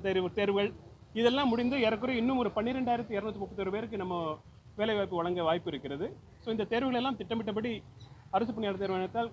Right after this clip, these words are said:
குறித்த நேரத்தில் நடத்தப்பட்டு முடிவுகளும் குறித்த நேரத்தில் வெளியிடப்பட்டு வருகின்றன. இன்றைய தேர்வு பொறுத்தவரை நம்ம ஒரு எளிமைப்படுத்தப்பட்ட ஓ எம் ஆர் ஷீட்டை இன்ட்ரடியூஸ் பண்ணியிருக்கோம்.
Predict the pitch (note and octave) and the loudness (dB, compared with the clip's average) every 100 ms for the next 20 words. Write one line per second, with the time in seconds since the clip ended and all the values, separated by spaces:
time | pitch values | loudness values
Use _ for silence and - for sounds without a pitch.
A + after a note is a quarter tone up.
0 | - A3 A#3 G#3+ G#3+ G3+ F3 F3+ E3 E3 | -6 -8 -4 -4 -2 0 0 -2 -4 -4
1 | A3+ - - G3+ A3+ C4 B3+ B3 G#3 A3 | -4 -6 -10 -4 0 2 2 2 0 -4
2 | A3 G3+ G#3+ F#3+ E3+ F#3 E3 D#3 C#3+ C#3 | 0 0 0 0 2 0 0 -2 0 0
3 | B2+ C3+ - - - - - - C4 D4 | -2 -6 -10 -16 -18 -16 -6 0 4 4
4 | D4+ D4 D#4 A3+ A#3 A#3 A#3 E4 - - | 4 2 2 0 0 0 2 0 -6 -18
5 | - - - A3+ A#3+ A3 G#3 C4 D4+ D4+ | -20 -14 -2 2 4 4 2 2 0 -2
6 | B3+ B3 A#3 C4+ G#3+ A3 A3 G#3 G#3+ F#3+ | -4 -4 -4 -2 0 0 0 0 -2 -4
7 | F#3 G3 G3 - D#3 B2+ C3 | -2 0 -2 -2 -4 -4 -6